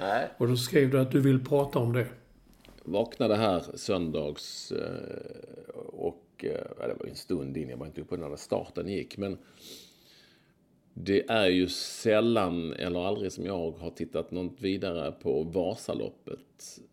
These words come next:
Speaker 1: Men, eh, och jag vet ju hur det är, för det är så här Ski Tour Classics, vad det heter, då, de åker så här långlopp och så.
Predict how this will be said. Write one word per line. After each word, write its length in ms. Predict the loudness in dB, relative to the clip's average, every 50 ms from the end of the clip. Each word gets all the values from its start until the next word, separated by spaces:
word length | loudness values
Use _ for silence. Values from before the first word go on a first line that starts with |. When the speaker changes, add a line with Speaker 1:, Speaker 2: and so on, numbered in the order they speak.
| -12 -12 -10 -8
Speaker 1:
Men, 220 | -6 -6 -6 -6 -8 -10 -14 -14 -14
eh, 360 | -12 -12 -12 -12 -14 -14 -16 -6 0
och 140 | 4 4
jag 120 | 6 4 4
vet 480 | 6 8 8 8 8 6 4 0 -2
ju 80 | -2 -2
hur 100 | 0 2
det 100 | 2 0
är, 40 | 0
för 100 | 0 0
det 80 | 0
är 40 | 0
så 120 | 2 0 -4
här 80 | -4 -4 -8 -12 -12 -10 -12 -12 -10 2
Ski 300 | 4 4 6 6 2 -2 -6 -10
Tour 360 | -2 2 2 2 2 2 -4 -8
Classics, 640 | -12 -10 -6 -6 -6 -6 -8 -8 -8 -8 -8 -8 -8
vad 100 | -6 -4
det 60 | -4
heter, 300 | -4 -4 -6 -4 -4 -4
då, 160 | -4 -4 -4 -6
de 160 | -6 -8 -8
åker 160 | -10 -10 -10
så 60 | -10
här 80 | -8 -6
långlopp 540 | -4 -4 -4 -4 -4 -4 -4 -6 -6 -10 -12
och 80 | -8
så. 180 | -6 -6 -8